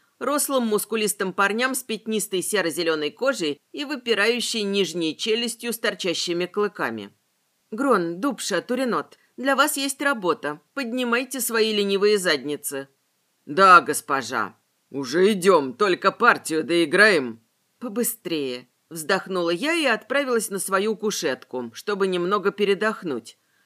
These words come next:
С раннего утра на ногах. Орки были сильны, выносливы, но тупы и неповоротливы, умели обращаться разве что с дубинами. Конечно, во время нападения они будут вооружены и биться в первых рядах,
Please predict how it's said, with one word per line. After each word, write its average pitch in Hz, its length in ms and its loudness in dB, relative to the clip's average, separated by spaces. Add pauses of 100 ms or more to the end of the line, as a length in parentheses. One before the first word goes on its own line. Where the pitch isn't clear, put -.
(120)
С - 120 -12
раннего 294 420 -2
утра 208 420 -2
на 170 120 0
ногах. 139 680 -4 (580)
Орки 285 400 -2
были 247 340 -2
сильны, 214 560 -2
выносливы, 208 840 0 (260)
но 277 260 -6
тупы 262 480 -6
и 254 140 2
неповоротливы, 208 1080 2 (140)
умели 233 400 -2
обращаться 220 680 -2
разве 254 280 -4
что 220 240 -2
с 185 60 -4
дубинами. 147 720 -6 (680)
Конечно, 269 520 -4
во 226 140 0
время 254 300 -2
нападения 208 720 -2
они 208 200 -2
будут 233 360 -4
вооружены 185 720 0
и 247 40 -4
биться 240 360 -6
в - 60 -16
первых 220 380 -2
рядах, 180 600 -6